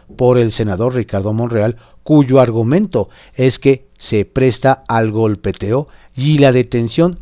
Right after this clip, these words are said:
de adversarios políticos. Por lo pronto, el gobernador Cuitlavo García mandó decir a los ministros en una carta que si declara inconstitucional el delito, se creará un vacío legal del que él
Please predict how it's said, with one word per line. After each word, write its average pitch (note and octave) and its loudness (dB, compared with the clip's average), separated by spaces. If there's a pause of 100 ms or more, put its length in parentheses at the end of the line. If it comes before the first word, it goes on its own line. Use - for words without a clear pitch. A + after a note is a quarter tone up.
de A2+ 0
adversarios G2+ -6
políticos. - -10 (960)
Por G#2+ 2
lo F2 -4
pronto, A2 -2
el F#2+ -4
gobernador F#2 -4
Cuitlavo F#2 -8
García C#3+ -2 (260)
mandó F3 4
decir A#3+ 0
a G#2 -6
los F#2+ -6
ministros G2+ -6
en F2+ -6
una G#2 -6
carta B2+ -6 (480)
que C3 2
si A#2+ -6
declara A2+ 0
inconstitucional A2+ -4
el A2 -4
delito, B2 -4 (180)
se G#2+ -2
creará G#2+ -4 (160)
un A3 2
vacío A3+ 2
legal A3+ 2 (380)
del A2+ 0
que - -6
él A#3 2